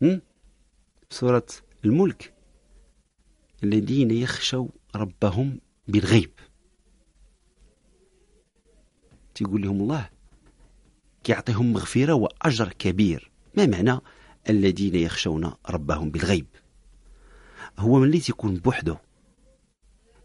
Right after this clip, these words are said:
ما يشوفه لا صاحبه لا مرته لا، لا الباترون ديالو، لا حتى واحد تيعرفه، تيكون بوحده واحد الشخص في واحد البلاصة نائية، في شي، في شي، في شي بنغالو في الجبل ولا في شي قنت، وتتجيه فرصة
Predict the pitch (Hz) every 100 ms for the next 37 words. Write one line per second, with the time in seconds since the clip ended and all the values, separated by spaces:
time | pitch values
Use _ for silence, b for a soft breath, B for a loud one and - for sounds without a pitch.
0 | - 113 107 - 110 98 101 98 117 113
1 | 113 - - 92 92 101 110 113 113 -
2 | 98 90 98 107 107 B B B B 107
3 | 110 110 - 117 - 113 107 104 123 110
4 | 110 _ - - - - - 135 107 107
5 | 117 - - 98 92 120 - 90 - -
6 | - - - - _ _ _ _ _ _
7 | _ _ _ _ _ _ - 101 - 90
8 | 92 95 90 101 98 95 98 104 95 98
9 | 92 - - 95 92 B B B - -
10 | 95 85 - 95 87 98 95 95 95 95
11 | 92 85 85 95 104 92 98 95 95 -
12 | - - 147 - _ b b b - 107
13 | 107 98 107 101 - - 185 - 107